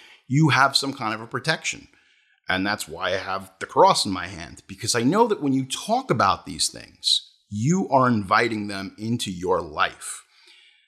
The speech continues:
So it's like I said, you gotta have faith. And there's a lot of people, they don't wanna believe what's out there.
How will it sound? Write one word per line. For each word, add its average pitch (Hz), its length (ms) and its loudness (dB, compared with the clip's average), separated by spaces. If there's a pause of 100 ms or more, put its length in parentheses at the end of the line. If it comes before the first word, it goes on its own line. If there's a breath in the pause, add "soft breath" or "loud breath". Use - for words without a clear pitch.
(160 soft breath)
So 120 500 4 (200)
it's 82 200 -8
like 87 180 -4
I 87 80 -6
said, 87 300 -2
you 90 40 -4
gotta 98 260 0
have 104 240 0
faith. - 440 -2
And - 100 -12
there's 135 120 0
a 143 60 -4
lot 147 180 6
of - 80 -2
people, 131 240 -2
they 120 100 0
don't 131 220 0
wanna 131 180 2
believe 107 480 -2
what's 85 220 -4
out 78 240 -6
there. 62 180 -12